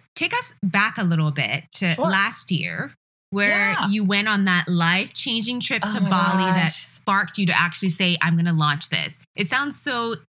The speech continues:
Speaker 1: Eat, Pray, Love. Tell us about that.
Speaker 2: It was very, two steps before that. I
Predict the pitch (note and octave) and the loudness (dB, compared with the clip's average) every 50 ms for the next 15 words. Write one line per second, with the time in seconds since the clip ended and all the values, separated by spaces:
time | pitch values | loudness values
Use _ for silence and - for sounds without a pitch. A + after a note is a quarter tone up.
0 | _ - G#3+ A3 G#3 - - _ - - G3 F3+ E3+ E3 E3 E3 D#3+ D#3 D3 C#3 | _ -6 -4 -4 -4 -6 -10 _ -6 -2 0 0 2 2 2 2 2 2 0 -2
1 | C#3+ - - G#3+ A3 A3+ A3+ - G3 E3 E3 - D#3 - - - D3 G#3 G#3 G3+ | -4 -6 -6 -4 -4 -4 -2 -2 0 0 0 0 0 0 0 0 0 0 -2 -4
2 | G3+ G#3 A3+ A#3+ C4+ C4 A#3+ G#3+ F#3+ E3+ E3 G3 - - _ - - - - _ | -2 0 2 2 2 2 2 0 0 0 -2 -4 -6 -14 _ -20 -20 -20 -20 _
3 | - - D4 D4 C4+ - C4+ C4 - - A3+ G#3 - A3 G#3 G3+ F3+ E3+ E3 D#3+ | -10 -8 -6 -6 -4 -4 -4 -6 -6 -12 -14 -10 -8 -6 -4 -2 0 0 0 -2
4 | - - _ _ - - - - _ _ _ _ _ - G3 G#3 G#3+ A3+ B3 B3+ | -4 -6 _ _ -20 -20 -20 -20 _ _ _ _ _ -2 0 0 0 0 -2 -4
5 | B3+ B3+ B3+ B3 - - | -4 -4 -6 -6 -10 -14